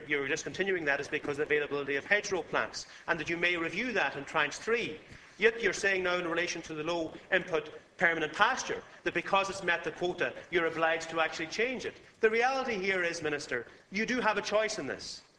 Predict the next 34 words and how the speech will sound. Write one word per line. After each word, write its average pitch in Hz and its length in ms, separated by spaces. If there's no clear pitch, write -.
And 202 140
the 202 80
reality 269 400
also 202 400
is 139 320
that 175 100
for 185 180
many 240 240
farmers, 185 560
they 208 160
do 214 120
not 226 260
have 226 220
other 196 280
options 185 420
which 190 200
may 190 180
be 196 160
available 180 400
to - 120
them 160 240
given 196 260
the 190 80
circumstances 175 720
of 175 120
their 165 320
own 165 200
farm. 208 420
Many 240 460
were 202 140
depending 196 680
on 190 160
the 196 80
low 226 280